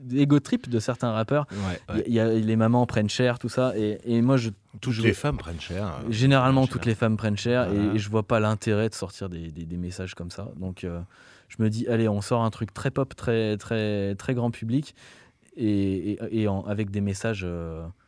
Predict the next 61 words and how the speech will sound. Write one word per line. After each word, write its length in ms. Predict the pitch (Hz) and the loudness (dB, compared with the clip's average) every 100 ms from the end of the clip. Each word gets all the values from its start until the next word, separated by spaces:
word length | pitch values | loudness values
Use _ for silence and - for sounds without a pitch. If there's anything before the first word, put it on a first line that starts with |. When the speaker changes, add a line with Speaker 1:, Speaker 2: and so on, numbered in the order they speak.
| _ _ _ 95 | _ _ _ -8
Speaker 1:
ben, 360 | 98 98 98 95 | -2 0 0 -2
je, 180 | 92 101 - | -4 -10 -12
que, 340 | - 110 110 - | -2 0 0 0
que 140 | 120 | 0
j'espère 400 | 113 113 - 117 | 2 0 0 0
en 60 | 113 | 0
tout 120 | 104 | -4
cas 260 | 113 107 98 | 0 0 0
très 180 | - | -4
forts. 400 | 98 110 90 82 _ _ _ _ _ - - _ | -6 -6 -8 -12 _ _ _ _ _ -20 -20 _
Des 160 | 95 101 | -6 -2
messages 360 | 101 104 98 | -2 -2 -4
sociétaux, 720 | - 95 - 90 101 101 98 92 | -4 -6 -6 -4 0 0 0 -2
euh, 260 | 85 82 82 92 _ _ _ - | -6 -8 -12 -14 _ _ _ -8
principalement 520 | 131 - 123 107 104 | -6 -4 -4 -2 -4
sociétaux, 400 | - - 92 85 | -8 -12 -12 -12
ouais. 140 | 80 - - | -14 -14 -8
Speaker 2:
Alors, 160 | 87 | -8
qu'est-ce 200 | - 101 | -6 -8
qui 100 | - | -10
te 60 | - | -6
tient 120 | 104 | -4
à 60 | 92 | -4
cœur 220 | - 101 | -4 -4
après 240 | 113 98 | -4 -4
le, 160 | 90 87 82 80 95 - 92 | -4 -4 -6 -8 -14 -14 -8
la 180 | 90 87 | -6 -4
lutte 220 | 90 90 | -4 -8
pour 140 | - 87 | -8 -8
le 80 | |
droit 180 | 87 90 | -6 -6
des 100 | 90 | -6
femmes 400 | - 87 92 98 | -8 -8 -6 -6
et 100 | 82 - - - | -8 -12 -20 -14
Speaker 1:
Ah, 280 | - 139 131 | -4 0 0
j'en 160 | 113 | 2
ai, 80 | 113 | 4
Speaker 2:
contre 260 | 110 113 107 | 4 4 2
Speaker 1:
j'en, 80 | |
Speaker 2:
les 80 | 104 | 0
violences ? 320 | 90 90 95 151 | 0 -4 -4 -2
Speaker 1:
j-, 120 | 135 | -2
j'en 200 | 127 127 | 2 6
ai 100 | 127 | 4
plein 240 | 127 165 180 | 4 2 2
sous 160 | - | 2
le 60 | 131 | 0
coude, 240 | 151 156 | 2 4
là, 240 | 117 107 87 | 4 2 0
mais, 140 | 110 | 0
euh, 380 | 110 107 104 104 | 4 4 4 2
je 100 | 110 | 2
les, 80 | 131 | 0
je 60 | 113 | 0
les 60 | |
sortirai 360 | 110 127 - 113 | -2 -2 0 0
un 100 | 107 | 0
peu 100 | 107 | -2
plus 160 | 98 - | -8 -2
tard, 180 | 113 104 | 0 2
hein, 240 | 95 | 0